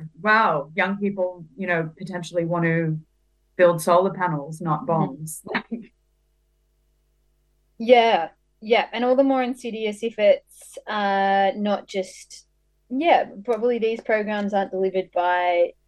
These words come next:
Speaker 2: you know, people in military, <laughs> um, identifying gear or anything. That's the nature of it being more insidious and subtle. But, um,
Speaker 1: Yeah.
Speaker 2: yeah. Um,
Speaker 1: Absolutely. But, um, and mapwa intends to update that report, I'm told, and,
Speaker 2: Oh,
Speaker 1: um,
Speaker 2: great.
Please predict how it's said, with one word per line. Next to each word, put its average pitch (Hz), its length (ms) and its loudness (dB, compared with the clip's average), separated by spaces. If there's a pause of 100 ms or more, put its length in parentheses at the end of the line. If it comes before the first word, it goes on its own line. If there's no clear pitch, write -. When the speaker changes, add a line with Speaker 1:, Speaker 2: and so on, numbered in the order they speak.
(120)
Speaker 2:
you 185 100 -12
know, 175 140 -8
people 190 300 -6
in 180 140 -4
military, 185 680 -2 (120)
<laughs> - 100 -16
um, 240 440 0 (160)
identifying 214 840 2 (240)
gear 294 280 4
or 220 40 2
anything. 208 380 0
That's - 240 2
the 220 80 -4
nature 190 400 2
of 175 80 0
it 175 160 -2
being 170 440 -2
more 170 460 0 (260)
insidious 170 580 -4
and 160 140 -14
subtle. 165 540 -2 (160)
But, 165 120 -4
um, 170 340 -6 (280)
Speaker 1:
Yeah. 185 520 4
Speaker 2:
yeah. 165 340 -2 (540)
Um, 233 100 4
Speaker 1:
Absolutely. 180 500 2
But, 180 260 -2
um, 190 260 -4
and 185 360 -2 (360)
mapwa 214 440 2
intends 175 360 -8
to - 160 -12
update 160 400 -4
that 151 160 -2
report, 151 520 -6
I'm 151 180 -4
told, 135 480 -4
and, 139 260 -4
Speaker 2:
Oh, 254 80 6
Speaker 1:
um, 254 100 2
Speaker 2:
great. 233 280 2